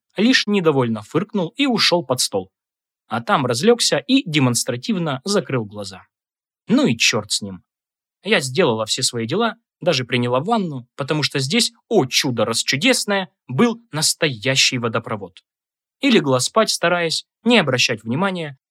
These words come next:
на фосфорисцирующие во тьме глаза. Позавтракали в гостиничной столовой.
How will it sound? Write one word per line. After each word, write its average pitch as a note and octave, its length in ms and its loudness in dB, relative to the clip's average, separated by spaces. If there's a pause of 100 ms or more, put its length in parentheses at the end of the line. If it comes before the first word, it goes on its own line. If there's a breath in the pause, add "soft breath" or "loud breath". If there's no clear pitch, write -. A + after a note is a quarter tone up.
(100)
на G#3+ 180 4
фосфорисцирующие F3 1160 0
во C3+ 120 -2
тьме E3 200 -4
глаза. G#2 420 -6 (1300)
Позавтракали G3 640 0
в C#3 80 -6
гостиничной F3 560 0
столовой. A#2 500 -6